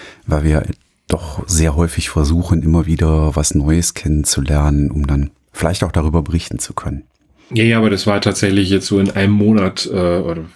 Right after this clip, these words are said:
Speaker 2: weiß gar nicht, ob's ein Monat, äh, war, also, äh, nicht hinter, vielleicht sogar kürzer. Da fand ich das schon <laughs> eigentlich erheblich, äh, für so ein Spiel, dass das so häufig auch auf den Tisch kam und auch permanent wieder für so einen Abend eingefordert worden ist.
Speaker 1: Ja, genau.
Speaker 2: Was ich
Speaker 1: Also
Speaker 2: sonst
Speaker 1: der
Speaker 2: so auch
Speaker 1: Pu-,
Speaker 2: nicht
Speaker 1: der
Speaker 2: erlebe.
Speaker 1: Punkt insbesondere,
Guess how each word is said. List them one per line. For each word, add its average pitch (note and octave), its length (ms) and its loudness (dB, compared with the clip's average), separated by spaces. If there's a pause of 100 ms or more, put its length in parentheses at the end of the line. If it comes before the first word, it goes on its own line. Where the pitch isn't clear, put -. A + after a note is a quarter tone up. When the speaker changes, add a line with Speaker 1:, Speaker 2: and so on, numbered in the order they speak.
Speaker 2:
weiß F#2+ 120 -4
gar E2+ 120 -2
nicht, E2+ 80 -2
ob's - 180 -6
ein F2 60 2
Monat, F#2 340 0
äh, F2 500 -2
war, E2+ 180 0
also, F2 260 -2
äh, F2+ 280 -4
nicht F2+ 200 -4
hinter, F#2 180 0
vielleicht F2+ 300 -2
sogar - 240 -2
kürzer. A#2 440 0
Da F2+ 140 -2
fand A2 240 2
ich A2+ 140 -4
das G2 180 -2
schon - 340 -2
<laughs> - 20 2
eigentlich G#2 460 0
erheblich, G2+ 760 0
äh, G2 160 0
für F#2 320 -2
so F#2 100 -4
ein F#2 120 0
Spiel, G#2 520 0
dass F#2+ 240 -4
das - 140 -2
so F2 160 -2
häufig - 340 -2
auch E2+ 140 -8
auf F2 80 -6
den F2 180 -2
Tisch - 240 0
kam F#2+ 320 -2
und F#2 140 0
auch - 120 -4
permanent G2+ 580 0
wieder G2+ 220 0
für - 200 -4
so F#2 80 2
einen F#2 100 2
Abend F2+ 320 -2
eingefordert F2 720 0
worden D#2+ 240 -4
ist. - 260 0 (220)
Speaker 1:
Ja, F#2+ 120 0 (200)
genau. F#2 160 2
Speaker 2:
Was F#2 60 2
ich F2 80 2
Speaker 1:
Also E2 100 2
Speaker 2:
sonst F#2+ 180 0
Speaker 1:
der F2 60 2
Speaker 2:
so - 80 -2
auch E2 80 -6
Speaker 1:
Pu-, - 60 -2
Speaker 2:
nicht F2 160 -2
Speaker 1:
der G#2 80 0
Speaker 2:
erlebe. E2 160 0
Speaker 1:
Punkt G#2 200 0
insbesondere, D#2 840 -2